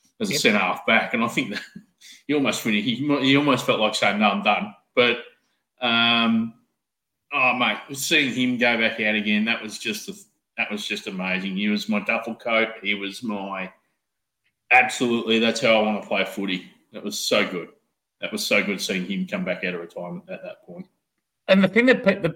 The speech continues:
Speaker 2: the things, the thing about Tim Watson, a lot of people don't realise that when he retired at the end of that year,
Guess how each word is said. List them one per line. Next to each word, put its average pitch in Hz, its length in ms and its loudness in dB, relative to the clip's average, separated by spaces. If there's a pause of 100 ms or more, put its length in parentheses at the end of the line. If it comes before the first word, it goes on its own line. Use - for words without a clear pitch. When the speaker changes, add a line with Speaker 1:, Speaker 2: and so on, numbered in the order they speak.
(120)
Speaker 2:
the 180 80 0
things, 247 480 2 (580)
the 147 80 -2
thing 214 180 4
about 185 300 6
Tim 151 200 4
Watson, 131 280 4
a - 20 6
lot 123 100 6
of 113 80 0
people 120 180 2
don't 113 180 6
realise 110 420 6
that 120 180 -2 (540)
when 156 140 6
he 190 60 8
retired 151 340 8
at 131 40 6
the 139 80 2
end 131 100 4
of 123 60 8
that 120 160 8
year, 113 480 4